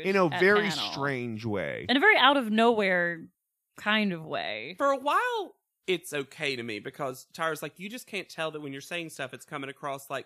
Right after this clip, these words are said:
Speaker 3: oh,
Speaker 2: Yes.
Speaker 3: blah, blah, blah, blah, blah, blah." But then they read her too hard and they're like, "You need manners.
Speaker 1: And
Speaker 3: You need
Speaker 1: charm.
Speaker 3: charisma.
Speaker 2: Oh,
Speaker 3: You
Speaker 2: yeah,
Speaker 3: need
Speaker 2: that
Speaker 3: charm."
Speaker 2: was when I got
Speaker 3: And I'm like, and Eugenia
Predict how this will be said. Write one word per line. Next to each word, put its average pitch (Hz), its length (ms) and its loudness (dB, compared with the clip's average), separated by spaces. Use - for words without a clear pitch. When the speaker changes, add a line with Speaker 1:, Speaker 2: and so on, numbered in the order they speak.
Speaker 3:
oh, 180 60 0
Speaker 2:
Yes. - 400 -2
Speaker 3:
blah, 170 140 2
blah, 143 100 -6
blah, 123 160 -8
blah, 156 180 -2
blah, 139 100 -6
blah." 127 160 -10
But 202 200 -14
then 453 100 -4
they 370 60 0
read 190 200 -2
her 147 100 -6
too 143 200 -10
hard 147 200 -2
and 139 80 -6
they're 139 100 -4
like, 127 180 -4
"You 156 160 -10
need 151 320 -8
manners. 143 560 -2
Speaker 1:
And 233 140 2
Speaker 3:
You 220 80 0
need 196 120 2
Speaker 1:
charm. 240 300 6
Speaker 3:
charisma. 175 380 2
Speaker 2:
Oh, 143 220 6
Speaker 3:
You 131 120 2
Speaker 2:
yeah, 117 120 6
Speaker 3:
need 117 100 2
Speaker 2:
that 147 120 8
Speaker 3:
charm." 160 460 6
Speaker 2:
was 98 120 -20
when 131 120 -2
I 110 100 -2
got 107 180 0
Speaker 3:
And 233 100 4
I'm 254 120 0
like, 247 280 -2
and 214 180 -4
Eugenia 285 240 -8